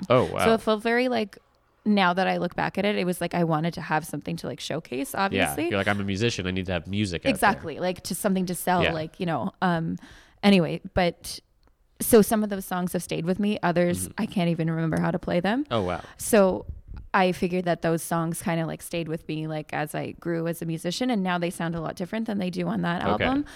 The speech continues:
Speaker 2: But that's why I wanna kinda put them out on this one, too, 'cause
Speaker 1: Yeah.
Speaker 2: this August Moon album is gonna be, like, like what you would hear me do at a set that I do now.
Speaker 1: Now?
Speaker 2: Yeah,
Speaker 1: Okay.
Speaker 2: exactly.
Speaker 1: And how long, sorry, has it been since that?
Speaker 2: Uh, it was twenty fifteen.
Speaker 1: Okay.
Speaker 2: Yeah, so five years.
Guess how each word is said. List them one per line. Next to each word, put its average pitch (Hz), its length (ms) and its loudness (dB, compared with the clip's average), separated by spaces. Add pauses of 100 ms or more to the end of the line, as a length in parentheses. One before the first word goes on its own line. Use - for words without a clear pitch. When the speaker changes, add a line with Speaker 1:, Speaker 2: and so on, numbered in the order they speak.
(160)
Speaker 2:
But - 140 -6
that's 190 200 0
why 175 100 0
I 175 40 2
wanna 175 220 0
kinda 165 220 -6
put - 180 -8
them 175 120 -6
out 165 160 -4
on 175 160 -4
this 170 220 -6
one, 165 140 -4
too, 151 200 -4
'cause 190 60 -4
Speaker 1:
Yeah. 202 220 4
Speaker 2:
this - 420 -4
August 170 340 -2
Moon 165 160 2
album 170 360 0
is 165 100 -2
gonna 170 180 -2
be, 160 140 -4
like, 156 340 -6 (340)
like 190 180 0
what 190 100 4
you 185 120 -2
would 185 120 0
hear 185 100 2
me 170 120 0
do 156 400 -4
at 165 140 -2
a 160 40 -8
set - 400 -6 (140)
that 175 100 -4
I 165 100 -2
do 143 160 -8
now. 101 80 -2
Speaker 1:
Now? 76 380 0
Speaker 2:
Yeah, 208 120 0 (300)
Speaker 1:
Okay. 107 140 2
Speaker 2:
exactly. - 280 -2
Speaker 1:
And 117 80 0
how 135 140 4
long, 131 220 2
sorry, 131 160 0
has 123 120 2
it 98 80 -4
been 113 160 -2
since 120 220 -6
that? - 280 -4 (680)
Speaker 2:
Uh, 180 160 2
it 185 60 2
was 185 140 0
twenty 185 180 -4
fifteen. 175 400 -8 (320)
Speaker 1:
Okay. - 220 0 (300)
Speaker 2:
Yeah, 156 200 -4
so - 140 -4
five - 240 0
years. - 260 -10